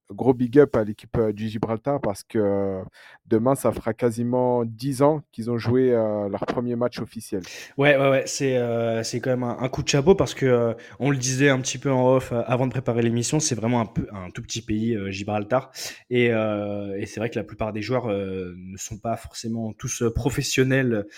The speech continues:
Speaker 2: euh, et, et ont une vie aussi à côté, on peut dire. C'est vrai que c'est une autre façon de voir le foot, mais, euh, ça va être un match, euh, de, de, de luxe et de, de prestige pour eux demain.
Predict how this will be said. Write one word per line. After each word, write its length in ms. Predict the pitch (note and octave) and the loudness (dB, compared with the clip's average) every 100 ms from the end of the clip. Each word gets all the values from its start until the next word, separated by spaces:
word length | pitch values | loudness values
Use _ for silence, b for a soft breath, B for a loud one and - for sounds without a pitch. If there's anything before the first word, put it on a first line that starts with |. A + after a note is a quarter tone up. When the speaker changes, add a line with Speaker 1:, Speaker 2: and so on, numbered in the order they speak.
| B B B - | B B B -12
Speaker 2:
euh, 260 | G#2+ G2+ G2 | -10 -8 -6
et, 460 | G2+ G2+ F2+ F2 _ | -6 -6 -10 -18 _
et 80 | A2 | -6
ont 100 | A#2 | -2
une 120 | B2+ | 0
vie 140 | C3+ D3 | 4 6
aussi 220 | C#3+ - | 6 4
à 80 | C3 | 2
côté, 240 | C3+ B2+ | 2 2
on 120 | E3 | 2
peut 140 | D3+ A#2+ | 4 2
dire. 220 | A#2 D#3+ | 4 2
C'est 180 | D#3+ A#2 | 0 -6
vrai 160 | G#2+ A#2+ | -4 -4
que 260 | A2 G2 B B B B | -4 -8 B B B B
c'est 160 | - B2 | -4 4
une 100 | D3+ | 6
autre 120 | G#3 | 6
façon 200 | G3+ F#3+ | 4 2
de 60 | F3 | 4
voir 120 | D#3 | 4
le 100 | C#3+ | 4
foot, 260 | - A3 | 0 -6
mais, 220 | D#3 C3 B2+ | -2 2 2
euh, 120 | A#2+ | 2
ça 160 | B2+ | 0
va 100 | A#2 | 2
être 120 | B2 A#2+ | 2 0
un 60 | |
match, 280 | A2+ A#2 - | -2 -4 -4
euh, 300 | G#2+ G#2 G#2 | -4 -2 -4
de, 400 | G#2 G#2 G#2 G2+ F#2+ | -6 -6 -6 -6 -8
de, 180 | G#2 F#2+ | -8 -8
de 140 | F#2+ | -8
luxe 400 | G2 G#2 A2+ - | -8 -8 -8 -10
et 80 | G#2 | -8
de, 260 | G2 F#2 F2+ | -6 -6 -6
de 80 | |
prestige 540 | G#2 C3+ C3+ - A3 - | -6 -4 -4 -4 -4 0
pour 220 | C3 C3+ | 4 4
eux 20 | |
demain. 320 | C3 C3+ F3 | 4 2 0